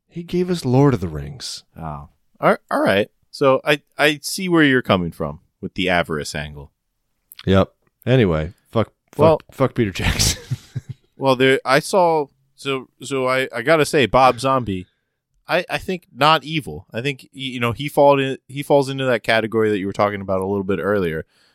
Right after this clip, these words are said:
Speaker 2: of people who just wanna make your life a little bit better, you know, like, short amounts at a time.
Speaker 1: Yeah.
Speaker 2: On a, on a grand scale. And
Speaker 1: He
Speaker 2: that's
Speaker 1: does
Speaker 2: what, that's what he did.
Speaker 1: Yeah, he doesn't always nail it. Like,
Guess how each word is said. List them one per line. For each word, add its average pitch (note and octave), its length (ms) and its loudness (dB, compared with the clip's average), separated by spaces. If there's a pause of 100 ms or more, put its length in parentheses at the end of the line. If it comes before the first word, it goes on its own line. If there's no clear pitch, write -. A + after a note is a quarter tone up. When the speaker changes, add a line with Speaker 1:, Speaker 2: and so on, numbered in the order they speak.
(100)
Speaker 2:
of G2 80 -14
people A2 480 2 (340)
who A2+ 100 0
just A2 260 -2
wanna A2 200 0
make G#2 200 0
your G#2 120 2
life G2 300 4
a F2+ 60 -6
little G2 240 6
bit E2 200 0
better, D2 340 -6 (520)
you D#2 80 -14
know, C#2+ 200 -14 (160)
like, D#2 200 -12 (520)
short G2 240 2
amounts E2 300 -4
at D#2+ 80 -6
a D2+ 60 -10
time. D2 300 -10 (720)
Speaker 1:
Yeah. F3+ 360 4
Speaker 2:
On F2 140 -6
a, E2+ 80 -10
on F2+ 220 -6
a F2+ 40 -6
grand A2+ 280 2
scale. D#2 360 -12 (280)
And D#3 100 -2
Speaker 1:
He - 40 2
Speaker 2:
that's G#3+ 140 6
Speaker 1:
does F#3+ 80 0
Speaker 2:
what, D#3 180 -6
that's D#3 200 -4
what F3+ 120 2
he F#3 100 -2
did. G#3 280 2 (120)
Speaker 1:
Yeah, B3 100 -2
he E3+ 120 2
doesn't G#3+ 260 0
always C3+ 400 4
nail A2 280 -2
it. D#3+ 100 -4
Like, A#2 360 0